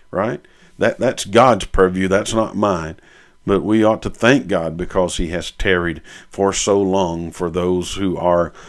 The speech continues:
our loved ones and our friends. But here's the, here's the other reality.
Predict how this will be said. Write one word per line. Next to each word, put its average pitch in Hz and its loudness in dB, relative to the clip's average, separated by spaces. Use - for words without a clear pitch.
our 85 -2
loved 101 2
ones 92 0
and 90 -2
our 90 0
friends. 85 -4
But 92 -6
here's 131 -2
the, 104 -6
here's 131 -4
the 101 2
other 101 2
reality. 87 -2